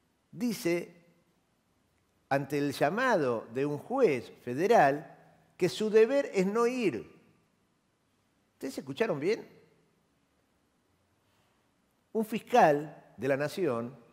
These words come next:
llamado a declarar por un juez de la Nación, dice que su deber es no ir.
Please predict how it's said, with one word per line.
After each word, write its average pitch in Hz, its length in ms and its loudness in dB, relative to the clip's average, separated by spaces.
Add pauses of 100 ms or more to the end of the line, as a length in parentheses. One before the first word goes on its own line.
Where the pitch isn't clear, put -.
(380)
llamado 208 540 0
a 165 120 2
declarar 147 680 0
por 135 140 -4
un 160 120 -2
juez 226 340 4
de 131 80 0
la 123 80 -2
Nación, 127 560 -6 (580)
dice 208 260 -2
que 190 120 -4
su 180 160 -4
deber 208 260 4
es 180 100 0
no 202 200 -2
ir. 196 360 -4